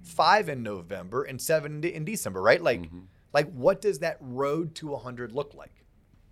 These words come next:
Speaker 1: And that culminated from just doing this most basic business planning.
Speaker 2: Right.
Speaker 1: So, um, you should do it at the end of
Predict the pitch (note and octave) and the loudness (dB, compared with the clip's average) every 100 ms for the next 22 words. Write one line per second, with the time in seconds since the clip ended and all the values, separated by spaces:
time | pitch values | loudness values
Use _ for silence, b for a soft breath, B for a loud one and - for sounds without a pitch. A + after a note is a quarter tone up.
0 | _ _ - - C3+ B2+ A#2 G#2+ b b | _ _ -18 2 4 4 2 -2 b b
1 | - G#2 A#2+ D3+ - - B2+ A#2+ G#2 G#2 | -20 -4 2 2 2 -4 -4 -4 -6 -8
2 | A#2 - A2 A#2 - A#2+ A2 G#2 A#2 A2 | -10 -12 -8 -8 -6 -6 -6 -6 -8 -8
3 | - F2+ A#2+ C3 B2+ A2 - - G#2+ - | -10 -4 -2 -2 -4 -6 -10 -10 -10 -10
4 | F2 - C2+ - - F2+ E2 - b b | -18 -20 -20 -20 -14 -6 -6 -6 b b
5 | b - - D#3 C#3 C3+ C3+ B2 B2+ C3 | b -6 6 10 10 6 4 0 0 -10
6 | C#3 - - F3+ D#3+ D#3 D#3+ E3 - B2+ | -8 -6 0 0 0 -2 -2 -2 -2 -4
7 | - B2+ - B2+ D3+ E3 | -4 -10 -8 -6 -4 -4